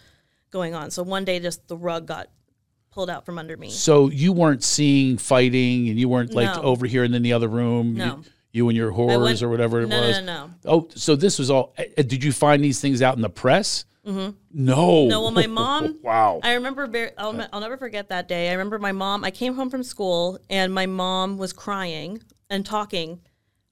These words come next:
Speaker 1: like, all day upstairs. And I was like, "Okay."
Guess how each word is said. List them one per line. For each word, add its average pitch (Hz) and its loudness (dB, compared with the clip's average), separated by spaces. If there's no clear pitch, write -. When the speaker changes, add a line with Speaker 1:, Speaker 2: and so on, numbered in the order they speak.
Speaker 1:
like, 190 -6
all 214 2
day 190 -8
upstairs. - -16
And 190 -2
I 190 0
was 190 -14
like, 190 -16
"Okay." 175 -8